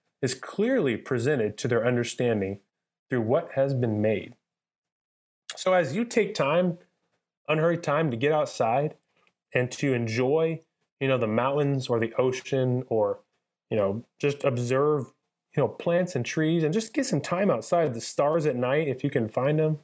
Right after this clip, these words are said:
if you're in L A, um, or even just people watch, uh, you'll realize all sorts of things about who God is just from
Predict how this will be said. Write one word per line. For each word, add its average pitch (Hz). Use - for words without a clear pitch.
if 127
you're 131
in 131
L 123
A, 143
um, 107
or 202
even 269
just 220
people 226
watch, -
uh, 143
you'll 156
realize 131
all 214
sorts 254
of -
things 110
about 127
who 156
God 135
is 110
just 135
from 123